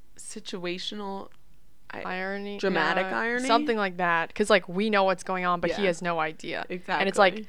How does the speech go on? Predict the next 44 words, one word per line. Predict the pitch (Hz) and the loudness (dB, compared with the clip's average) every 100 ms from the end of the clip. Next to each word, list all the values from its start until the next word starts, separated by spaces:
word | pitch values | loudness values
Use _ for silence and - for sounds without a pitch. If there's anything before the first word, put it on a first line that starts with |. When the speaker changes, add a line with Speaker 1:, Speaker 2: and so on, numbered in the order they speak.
| - | -6
Speaker 2:
you | 202 | -2
wanna, | 196 196 | 4 6
like, | 185 175 | 4 2
jump | - 175 180 | 2 2 2
through | 180 | -6
the | 175 | -6
screen | - - 185 175 | -6 -4 -2 -2
and | 170 | -6
be | 175 | -4
like, | 165 143 - | -2 -2 -2
"Look, | 185 180 170 - - | 0 0 0 -10 -12
Speaker 1:
Yeah, | 180 - 180 | -8 -4 0
Speaker 2:
you | 180 | 0
don't | 180 | 2
Speaker 1:
come | 170 | 4
Speaker 2:
get | 170 | 4
what's | 170 - | 2 0
Speaker 1:
on. | |
Speaker 2:
going | 180 165 156 | 0 0 -4
on." | - - - - | -6 -6 -8 -4
Speaker 1:
Like, | 202 - | -4 -2
the | 202 | -6
one | 180 180 190 | -2 -2 -2
scene, | 214 202 170 165 | -6 -6 -4 -6
she's | 196 185 185 | -8 -10 -8
in | 180 | -4
the, | 175 170 160 - - - | 0 0 -2 -8 -14 -8
in | 185 | -4
the | 175 160 - | -4 -6 -6
room | 165 151 | -6 -6
with | 160 | -8
him, | - 156 135 156 - | -6 -6 -6 -8 -6
and | 170 160 | -6 -6
he's | 185 180 | -10 -12
like, | - - - | -12 -16 -16
"What | 240 | -12
are | 294 | -10
all | 233 | -8
these | 175 185 | -10 -10
tampons?" | 190 226 - - 65 220 208 | -10 -10 -10 -12 -10 -2 2
Speaker 2:
Yeah. | 180 190 | 4 4
Speaker 1:
And | 196 | 4
she's | |
like, | 240 | 2